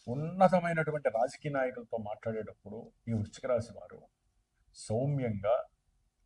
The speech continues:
ఎక్కడా కూడా కఠినమైనటువంటి దుర్భాషలు ఆడకుండా, లోపల ఉన్నటువంటి విషయాలని అవతల వాళ్ళతో చర్చించకుండా, చివరికి మీ కుటుంబంలో ఉన్న వాళ్ళతో కూడా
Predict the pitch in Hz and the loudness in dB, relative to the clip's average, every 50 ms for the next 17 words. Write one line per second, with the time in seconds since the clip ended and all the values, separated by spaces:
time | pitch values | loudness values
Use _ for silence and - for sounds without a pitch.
0 | _ _ _ _ _ _ _ _ _ _ _ _ _ _ _ _ _ _ - 110 | _ _ _ _ _ _ _ _ _ _ _ _ _ _ _ _ _ _ -8 -6
1 | 113 113 - _ - 165 160 160 160 156 147 143 139 131 131 135 139 131 - _ | -6 -6 -8 _ 0 4 6 8 8 6 6 4 4 6 8 8 8 6 4 _
2 | - - 117 127 139 147 151 147 139 139 135 127 117 120 120 120 120 113 - 107 | -2 -2 0 0 0 -2 0 0 0 0 0 -2 -4 -4 -6 -6 -6 -10 -14 -10
3 | - 113 107 107 - - 135 131 - - 120 117 117 113 113 - - 104 98 - | -6 -6 -6 -4 2 4 4 4 4 4 4 4 4 4 2 -2 -6 -8 -4 -2
4 | 104 110 113 - - _ _ - - - _ - _ - 107 107 117 127 143 156 | 0 0 -2 -4 -8 _ _ -20 -20 -20 _ -20 _ -6 0 6 10 10 10 10
5 | 156 160 160 160 156 151 143 143 143 139 135 127 117 113 - 143 135 135 139 139 | 10 6 4 4 4 2 0 -2 -2 -2 -2 -4 -6 2 6 8 8 8 8 6
6 | 123 110 113 117 117 135 139 135 131 135 131 - - 131 123 - - 113 - - | 2 2 2 2 2 4 6 8 8 8 6 4 -2 -6 -6 -6 -6 -10 -8 -8
7 | - 131 127 - 123 - 110 107 110 107 107 - 127 139 147 151 156 151 135 117 | -8 -10 -8 -8 -8 -8 -4 -2 -2 -2 -2 0 2 2 4 4 2 0 0 -2
8 | - 123 - 143 156 156 156 151 147 143 139 135 135 131 127 113 - 120 - 127 | -4 -4 -4 -2 0 2 4 6 6 6 6 8 8 8 8 6 0 -4 -2 -2
9 | 131 | -2